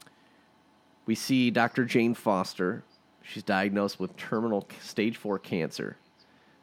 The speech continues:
Um, yes, and her treatment's not really going super well. And she decides to go to New Asgard seeking some sort of medical treatment. Um, 'cause obviously I feel like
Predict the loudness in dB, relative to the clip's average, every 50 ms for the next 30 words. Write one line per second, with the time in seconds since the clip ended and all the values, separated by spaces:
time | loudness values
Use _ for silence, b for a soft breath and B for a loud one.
0 | b b -6 -2 0 0 2 2 2 2 2 0 0 0 -2 -4 -6 -10 -14 _
1 | _ _ -6 -4 -2 0 0 0 -2 -2 -4 -6 -10 -14 _ _ -8 -4 -2 -2
2 | -2 -2 -2 -2 -4 -4 -2 -2 -2 -2 -2 -4 -8 -6 -4 -4 -4 -4 -4 -4
3 | -4 -2 -4 -4 -4 -6 -10 -12 -12 -10 -8 -6 -4 -4 -6 -8 -10 B B B
4 | B B B B B _ _ _ _ -10 -6 -4 -2 0 0 2 2 2 0 0
5 | -2 -4 -8 -10 _ b b b b b b b b b _ _ _ -12 -8 -4
6 | -2 0 0 0 0 0 0 2 2 2 0 0 -2 0 2 2 2 2 2 2
7 | 2 2 2 2 2 0 0 0 0 2 2 2 0 -2 -6 -14 _ _ _ _
8 | _ -16 -10 -6 -2 -2 -2 -2 -4 -6 -6 -4 -4 -4 -4 -4 -2 -2 -2 -2
9 | -2 -4 -6 -6 -6 -6 -6 -8 -10 -10 -8 -8 -8 -8 -6 -6 -8 -8 -8 -12
10 | -18 _ _ _ _ _ _ _ -10 -6 -6 -6 -6 -6 -8 -10 -12 -14 -14 -8
11 | -4 0 2 2 2 0 0 2 2 2 2 2 2 0 2 2 4 4 4 2
12 | 2 -2